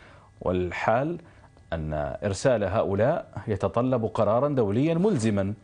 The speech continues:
الأمر الذي من شأنه أن يعيد الانقسامات إلى مجلس الأمن. من جهة أخرى، أفادت مصادر دبلوماسية غربية أن أمريكا ودولا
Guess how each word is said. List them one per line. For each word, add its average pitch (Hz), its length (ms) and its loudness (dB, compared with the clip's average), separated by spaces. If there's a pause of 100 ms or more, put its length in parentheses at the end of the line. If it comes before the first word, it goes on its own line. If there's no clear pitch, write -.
(320)
الأمر 127 340 2
الذي 127 260 2
من 120 120 2
شأنه 147 480 0
أن 135 160 0
يعيد 123 380 2
الانقسامات 117 760 0 (100)
إلى 120 220 2
مجلس 92 380 -2
الأمن. 151 400 0 (840)
من 151 240 2
جهة 208 240 2
أخرى، 175 360 2
أفادت 160 360 -2
مصادر 147 440 0
دبلوماسية 127 720 2
غربية 107 560 2
أن 107 120 2
أمريكا 139 440 2
ودولا 127 500 2